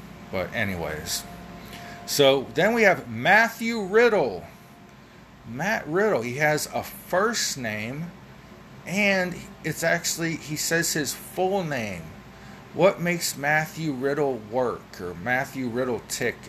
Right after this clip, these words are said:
he says in the intro to this match. So we have Matthew Riddle versus Seth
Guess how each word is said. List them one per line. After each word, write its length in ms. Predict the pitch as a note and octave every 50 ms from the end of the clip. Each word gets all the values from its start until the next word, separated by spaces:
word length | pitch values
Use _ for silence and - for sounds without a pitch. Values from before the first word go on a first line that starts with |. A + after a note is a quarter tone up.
| - -
he 100 | A2+ G#2+
says 400 | F#2+ - - B2 A#2 A2+ G#2+ G2
in 140 | G#2 G#2 F#2+
the 100 | F#2+ F#2 F2+ - - - -
intro 420 | A#2 A2+ A2 - - - G#2 G2
to 120 | F#2 - G#2+
this 260 | G2 F#2 - - -
match. 560 | G#2 G#2 F#2+ F2 F2+ E2 C2 C2+ - - - - - - - - - - - - - - - - - - -
So 200 | - - - C3+
we 100 | C3+ C#3
have 240 | C3+ A#2+ A2+ G2 A2
Matthew 580 | C3 C#3+ E3 F#3 F#3 F#3+ F#3+ - F#3+ G3 G3
Riddle 340 | E3+ D3+ D3+ D3+ D#3+ E3 D3+
versus 520 | C3 C3+ C#3+ C#3 C3 - - C#3 B2+ G#2+
Seth 1040 | - - - - - - - - - - C#3+ D3 D#3 D#3 - E3+ E3 D#3 D#3 - -